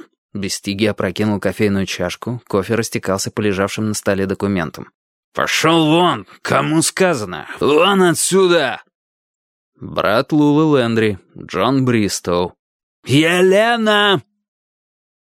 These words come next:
Та самая девушка с гарнитурой вбежала в кабинет и, трепеща от ужаса, остановилась возле Страйка. «Вызови охрану, тупая корова!» Девушку как ветром сдуло.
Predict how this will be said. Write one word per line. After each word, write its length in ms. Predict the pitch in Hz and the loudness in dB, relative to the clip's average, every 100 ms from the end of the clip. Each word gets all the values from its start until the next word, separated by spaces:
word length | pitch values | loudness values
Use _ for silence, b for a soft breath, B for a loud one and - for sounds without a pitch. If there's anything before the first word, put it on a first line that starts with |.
| _ - | _ -8
Та 180 | 98 | -6
самая 420 | 98 113 110 107 107 | -4 -2 0 0 0
девушка 380 | 113 113 - | 0 0 -2
с 60 | 107 | -4
гарнитурой 600 | 107 110 113 120 120 117 | -2 0 0 0 0 0
вбежала 440 | 107 110 113 113 | 0 0 2 0
в 60 | 104 | -2
кабинет 540 | - 101 101 113 131 | -6 -4 -2 -2 -4
и, 60 | 120 | -4
трепеща 480 | 110 110 104 - 113 | -4 -6 -4 -2 -2
от 120 | - | 0
ужаса, 340 | 120 127 - | -2 -2 -2
остановилась 560 | 110 113 110 113 120 - | -4 -2 -2 0 -2 -2
возле 260 | 113 113 113 | -4 -4 -8
Страйка. 520 | - 123 90 - - _ _ B B B B B B B - | -4 -4 -4 -12 -20 _ _ B B B B B B B -6
«Вызови 580 | - 165 220 208 233 | 0 2 2 2 2
охрану, 760 | 233 175 160 220 226 180 147 123 | 2 0 0 0 2 2 0 -2
тупая 540 | 135 139 160 147 139 | -4 -2 0 0 0
корова!» 800 | 123 139 135 147 135 117 95 - - _ _ _ _ _ _ _ _ | -2 -4 0 0 0 0 -4 -10 -16 _ _ _ _ _ _ _ _
Девушку 580 | - 87 85 101 113 - | -16 -6 -2 -2 -2 -4
как 220 | 127 147 | -4 -2
ветром 400 | 127 120 120 117 | 0 0 0 -2
сдуло. 420 | 107 110 107 98 | -2 0 0 -2